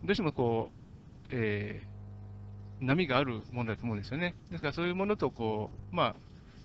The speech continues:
付き合っていくっていうのは、まあ、仕方ないことなんですよね。ですから、まあ、それのこう、まあ、バランスを取るその起点としてですね、まあ、えー、初回に申しました通りですね、え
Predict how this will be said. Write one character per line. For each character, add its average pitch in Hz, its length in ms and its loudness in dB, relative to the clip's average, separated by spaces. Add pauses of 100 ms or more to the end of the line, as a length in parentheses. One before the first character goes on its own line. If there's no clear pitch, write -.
(160)
付 - 120 -6
き 180 80 6
合 185 40 8
っ - 40 2
て 131 160 0
い 113 60 2
く - 100 -4
っ - 20 -6
て - 140 -2
い - 20 2
う - 20 2
の 156 80 0
は、 127 60 2
ま 123 120 2
あ、 98 40 -2
仕 - 80 -2
方 135 220 4
な 170 100 6
い 139 60 2
こ 104 80 -2
と 135 420 0
な 113 80 -2
ん 104 60 -4
で 104 80 -8
す 110 60 -6
よ 139 60 -2
ね。 170 280 -2
で 160 80 -6
す - 80 -10
か 190 100 6
ら、 143 140 10 (400)
ま 180 120 6
あ、 131 60 2
そ 156 100 -2
れ 160 140 4
の 226 220 4
こ 123 500 4 (220)
う、 165 40 -2
ま 135 100 4
あ、 113 60 0 (920)
バ 135 80 6
ラ 131 100 6
ン 123 60 2
ス 131 80 2
を 123 60 0
取 190 120 6
る 143 60 0
そ 131 80 0
の 107 80 -2
起 - 120 -10
点 151 200 0
と 170 120 -2
し - 40 -4
て 180 80 2
で 113 100 0
す - 80 -10
ね、 170 180 -2 (360)
ま 120 140 2
あ、 107 80 -2 (260)
え 107 280 0
ー、 - 60 -2
初 117 140 -2
回 110 160 2
に 107 480 -2
申 113 180 -2
し - 100 8
ま 135 60 0
し 120 60 -4
た 110 80 0
通 165 160 4
り 107 80 -4
で 107 100 -6
す - 80 -10
ね、 175 160 -2 (520)
え 110 440 -6